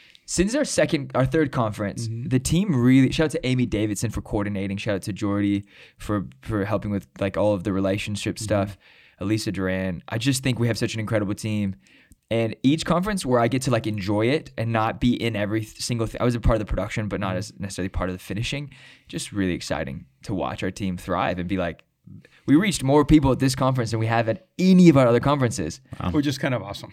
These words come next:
Speaker 1: It is awesome. It's awesome when the people who take over for you make it better.
Speaker 2: And even though I think we may have had more response that I saw on the section on communication.
Speaker 3: Mm.
Speaker 2: I saw a lot of response on the section on communication. I was talking about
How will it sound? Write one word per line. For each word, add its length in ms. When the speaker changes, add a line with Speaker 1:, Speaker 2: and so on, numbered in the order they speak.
Speaker 1:
It 180
is 180
awesome. 560
It's 100
awesome 220
when 80
the 60
people 100
who 80
take 260
over 520
for 280
you 280
make 200
it 60
better. 260
Speaker 2:
And 120
even 200
though 80
I 100
think 300
we 100
may 140
have 120
had 200
more 480
response 380
that 140
I 180
saw 400
on 200
the 60
section 320
on 80
communication. 760
Speaker 3:
Mm. 340
Speaker 2:
I 120
saw 180
a 40
lot 240
of 60
response 380
on 80
the 40
section 260
on 40
communication. 420
I 20
was 80
talking 160
about 140